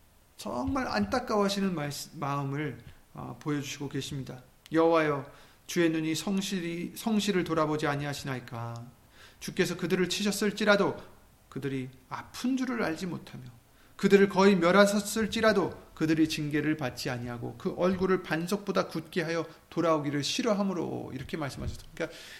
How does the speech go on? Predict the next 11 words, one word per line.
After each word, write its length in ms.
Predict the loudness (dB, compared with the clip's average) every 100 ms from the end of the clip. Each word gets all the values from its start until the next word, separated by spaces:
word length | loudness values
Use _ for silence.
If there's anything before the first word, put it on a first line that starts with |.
| -12
이스라엘 320 | -6 0 2 2
백성들이 960 | 0 -2 -2 -2 -2 -2 -4 -8 -14 _ _ _ _ _ -14 -10
잘못 360 | 0 2 2
가고 200 | 0 0
있으니까, 560 | 0 -2 -8 -10 -12 -14 -20 _ _ _ _ 2
멸망의 560 | 6 8 6 4 2
길로 200 | 0 0
가고 180 | -2 -4
있으니까, 280 | -6 -8 -8
사람들 460 | -2 0 0 0 -2
보기에는 520 | -2 0 -2 -4